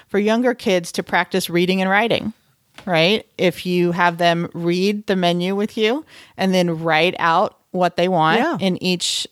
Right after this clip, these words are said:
Speaker 1: in each area. And then it also will help them, like you said, to feel like they're choosing their own lunches, even if, you know, you're guiding them kind of by offering healthy options to choose
Speaker 2: Mm-hmm.
Speaker 1: from and not just junk.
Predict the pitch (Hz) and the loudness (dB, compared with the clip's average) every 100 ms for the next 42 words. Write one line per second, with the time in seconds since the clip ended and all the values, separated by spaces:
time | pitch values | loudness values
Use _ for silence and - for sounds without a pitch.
0 | - 185 180 - - 185 175 170 165 185 | -6 -2 -2 -2 -4 0 2 2 2 0
1 | 226 - - - 247 254 254 240 240 247 | -2 -12 -20 -8 -2 2 2 2 0 0
2 | 262 226 214 202 196 - 185 180 175 208 | 0 2 2 2 0 0 0 0 -2 -4
3 | 247 - 151 151 202 - - - 196 - | -4 -2 0 0 -2 -8 -14 -4 -2 0
4 | 202 196 180 185 180 170 220 202 190 180 | 2 2 2 0 -2 -2 -2 0 0 2
5 | 175 175 175 185 190 160 - - - _ | 2 2 2 0 0 -4 -4 -8 -12 _
6 | _ _ _ - 208 208 202 190 - 220 | _ _ _ -4 0 2 2 0 -2 -2
7 | 202 175 170 175 165 160 175 165 151 151 | 0 2 2 2 2 2 2 2 0 0
8 | 165 175 156 151 147 156 165 - 165 160 | -2 -4 -2 0 0 0 -2 -2 -2 -2
9 | 160 - _ _ _ - 208 190 - 160 | -4 -8 _ _ _ -6 -2 -2 0 -2
10 | 160 190 _ - 151 151 - 151 147 - | -2 -6 _ -2 -2 -2 -4 -4 -4 -6
11 | 151 151 143 147 - - - - _ - | -2 -2 -2 -2 -2 -2 -6 -12 _ -2
12 | 160 151 - 143 - 143 92 - - | 0 0 0 -4 -2 0 0 -4 -14